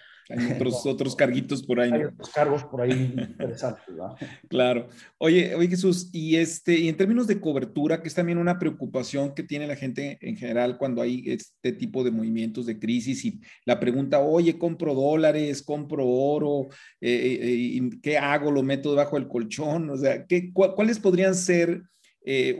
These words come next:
Speaker 1: coberturas sanas, financieras sanas en este sen-, en este caso?
Speaker 2: Bueno, siempre, siempre, eh, eh, las monedas duras siguen siendo, eh, eh, fuertes.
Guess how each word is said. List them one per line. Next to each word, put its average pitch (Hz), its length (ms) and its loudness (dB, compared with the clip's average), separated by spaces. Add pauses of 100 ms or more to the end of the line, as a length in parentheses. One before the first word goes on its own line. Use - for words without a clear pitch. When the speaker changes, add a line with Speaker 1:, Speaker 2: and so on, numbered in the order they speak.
(140)
Speaker 1:
coberturas 151 640 4
sanas, 143 640 0
financieras 135 600 -2
sanas 131 400 -4
en 117 120 -2
este 113 180 -8
sen-, 113 240 -8
en 113 120 -4
este 117 220 -8
caso? - 240 -10 (760)
Speaker 2:
Bueno, 160 280 6
siempre, 180 540 2
siempre, 160 760 2
eh, 101 580 -4 (400)
eh, 104 440 -6
las 120 180 0
monedas 127 320 2
duras 127 240 0
siguen 117 380 -6
siendo, 110 680 -2
eh, 65 600 -16 (200)
eh, 69 260 -20 (320)
fuertes. 123 580 -2